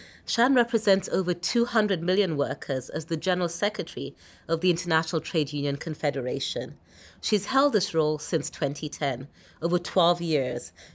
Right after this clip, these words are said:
and she's been advocating for the essential role of labor movements in creating a just and equitable society,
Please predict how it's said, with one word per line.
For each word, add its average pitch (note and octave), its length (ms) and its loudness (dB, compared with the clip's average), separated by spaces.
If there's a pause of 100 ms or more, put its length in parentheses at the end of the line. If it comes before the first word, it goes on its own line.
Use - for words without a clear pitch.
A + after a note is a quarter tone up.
and F#3 120 -2
she's F#3+ 160 -2
been F3+ 220 2
advocating E3+ 840 2
for D#3 220 2
the D#3+ 80 2
essential G#3 540 2
role D#3 240 4
of C#3+ 120 -2
labor F#3+ 360 2
movements C#3+ 560 -4
in D3 100 -4
creating D#3+ 280 -2
a C#3 60 -2
just - 520 -2 (280)
and D#3 140 -2
equitable F#3 460 0
society, C#3 760 -6